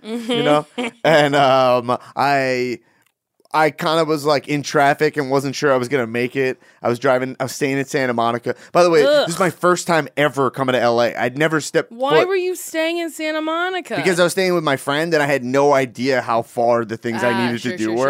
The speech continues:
Speaker 2: sure, yeah.
Speaker 1: You know?
Speaker 2: You didn't
Speaker 1: So
Speaker 2: know that everything you were gonna do was gonna be on the east side.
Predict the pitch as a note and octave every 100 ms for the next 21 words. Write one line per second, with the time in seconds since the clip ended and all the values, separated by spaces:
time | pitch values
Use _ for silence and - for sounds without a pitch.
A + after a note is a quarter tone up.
0 | D3+ D3+ B2+ - _ _ _ C3 C3 C3+
1 | D3+ _ _ G#3 A#3 A#3+ A3+ G#3+ G3 G3+
2 | A3 G#3+ G3+ F#3+ G3 F#3+ G3 F#3 F3+ D#3+
3 | E3+ E3+ E3 C#3 E3